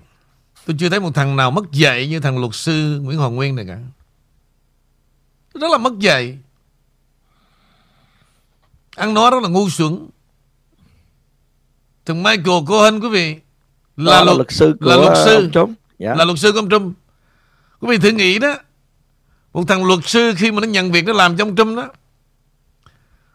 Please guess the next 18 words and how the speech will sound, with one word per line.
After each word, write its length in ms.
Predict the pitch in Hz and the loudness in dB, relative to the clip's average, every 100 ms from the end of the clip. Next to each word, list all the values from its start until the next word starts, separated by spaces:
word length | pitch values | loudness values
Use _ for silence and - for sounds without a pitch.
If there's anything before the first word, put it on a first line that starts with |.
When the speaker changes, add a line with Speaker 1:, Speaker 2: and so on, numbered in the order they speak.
| _ | _
Speaker 1:
quý 100 | 226 | 0
vị, 100 | 208 | 2
nó 120 | 185 | 4
đứng 260 | 220 262 285 | 2 2 0
trên 300 | - 240 208 | 2 2 4
cơ 180 | 226 240 | 4 4
ông 120 | 220 | 4
Trump 160 | 190 220 | 2 2
hay 80 | 214 | 0
là 60 | |
dưới 180 | 175 240 | 2 0
cơ? 300 | 240 233 247 247 _ _ _ _ _ _ _ _ _ _ _ _ _ _ | 2 0 -2 -14 _ _ _ _ _ _ _ _ _ _ _ _ _ _
Khi 160 | 220 | 0
mà 80 | 233 | 2
nó 80 | 208 | 2
nắm 220 | 220 294 | 0 2
về 100 | 254 | 4
luật, 200 | 202 202 | 4 4